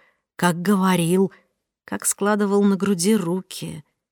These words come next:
Каждое его слово как будто эхом уходило в глубину. Там, где другие плели бы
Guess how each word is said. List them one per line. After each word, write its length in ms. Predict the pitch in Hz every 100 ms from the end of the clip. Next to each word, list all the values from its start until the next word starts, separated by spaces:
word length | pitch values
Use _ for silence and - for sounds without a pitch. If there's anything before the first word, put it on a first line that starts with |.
| _ _ _
Каждое 460 | - 196 202 175 202
его 340 | 190 185 175
слово 560 | 170 - 165 202 214 180
как 220 | - 156
будто 400 | 165 202 _ - - -
эхом 500 | 196 233 - 202 -
уходило 640 | 208 - 185 170 185 190
в 80 | 175
глубину. 760 | 175 185 175 185 202 180 139 120 _ _ _ _ _ _ _ _ _
Там, 220 | 208 208
где 240 | 202 185 208
другие 540 | 202 226 202 240 180
плели 400 | - 170 196 220
бы 220 | 196 196